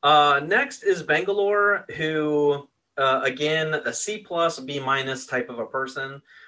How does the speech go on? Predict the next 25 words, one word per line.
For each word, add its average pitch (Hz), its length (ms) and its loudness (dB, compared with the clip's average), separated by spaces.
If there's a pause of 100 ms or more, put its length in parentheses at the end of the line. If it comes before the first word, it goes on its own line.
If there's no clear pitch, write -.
(240)
Uh, 110 340 -4
she's, 143 360 -8 (180)
is 131 300 -4 (340)
extremely 180 600 -2
good. 160 580 2 (280)
Um, 135 680 -6 (120)
it's 135 220 -4
just, 156 320 -10
she 185 160 -10
never 175 260 -2
gets 165 340 -10
touched. - 460 -4
She 131 120 -10
never, 143 680 2
<laughs> - 20 -20
like, - 300 -4 (260)
she's 147 220 -4
never 123 260 2
buffed. - 380 0
She's 127 220 -10
never 117 240 -6
nerfed. 143 320 0
She's, - 480 -10
she's 123 200 -14
just, - 320 -12